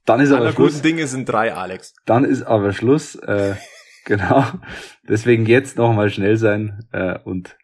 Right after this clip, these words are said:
Speaker 1: wenn ihr nicht gewinnt, dann natürlich gerne kaufen. Sowieso eh klar. <laughs> Ähm,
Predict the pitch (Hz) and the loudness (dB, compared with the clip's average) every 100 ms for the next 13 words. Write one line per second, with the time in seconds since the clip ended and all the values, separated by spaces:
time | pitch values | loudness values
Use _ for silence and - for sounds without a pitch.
0 | _ 104 104 104 113 - 104 104 98 90 | _ -4 -2 0 -2 -2 -4 -4 -4 -4
1 | - 92 - 85 90 - 95 - 110 - | -4 -6 -6 -10 -10 -10 -10 -10 -14 -16
2 | _ _ _ - 107 92 95 107 104 107 | _ _ _ -14 -10 -8 -6 -4 -6 -8
3 | - - _ _ 117 - - - - - | -20 -20 _ _ -2 -2 -2 -4 -8 -20
4 | _ - - - - - - - - 104 | _ -20 -18 -18 -20 -20 -20 -18 -8 -4
5 | 101 95 - | -2 -4 -8